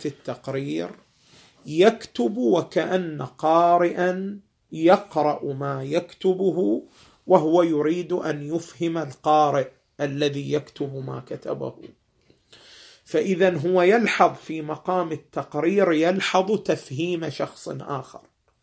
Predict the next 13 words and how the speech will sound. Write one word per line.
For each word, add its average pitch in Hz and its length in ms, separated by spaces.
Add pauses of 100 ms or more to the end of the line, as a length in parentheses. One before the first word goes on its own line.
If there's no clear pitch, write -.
(300)
يلحظ 170 520
قارئاً 160 840
يقرأ 139 500
كلامه، 127 640 (640)
يلحظ 165 600 (420)
قارئاً 185 840 (100)
يريد 160 420
أن 170 260
يستوعب 165 760
ما 147 280
يكتبه 139 800
له. 151 320 (680)
لذلك 143 580